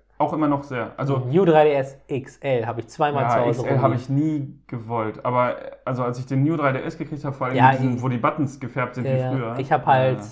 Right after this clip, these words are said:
Speaker 2: ich hab
Speaker 1: voll geil.
Speaker 2: halt die Edition von Zelda in Gold und von Samus von Metroid.
Speaker 1: Mhm.
Speaker 2: Deswegen hab ich die zweimal auch in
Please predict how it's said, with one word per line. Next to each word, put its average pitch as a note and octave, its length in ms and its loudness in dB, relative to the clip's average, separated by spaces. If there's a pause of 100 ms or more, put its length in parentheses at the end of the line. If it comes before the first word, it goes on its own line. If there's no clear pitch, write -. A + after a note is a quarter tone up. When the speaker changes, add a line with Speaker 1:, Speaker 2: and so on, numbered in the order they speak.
Speaker 2:
ich B2+ 120 -8
hab B2 100 -2
Speaker 1:
voll G#2+ 80 -8
geil. C3 80 4
Speaker 2:
halt B2 300 0 (360)
die B2 120 -2
Edition B2 680 -6
von A#2 360 -6
Zelda D3 720 0 (260)
in B2+ 160 -8
Gold C#3 560 0
und B2+ 100 -8
von B2+ 200 -6
Samus B2+ 640 -2
von A2+ 180 -10
Metroid. A#2+ 480 -8 (160)
Speaker 1:
Mhm. A#2+ 460 -6 (300)
Speaker 2:
Deswegen A#2 320 -4
hab A2+ 80 -2
ich A2 100 -4
die A2 380 -4
zweimal A2 580 -4
auch G#2+ 140 -8
in A2 140 -10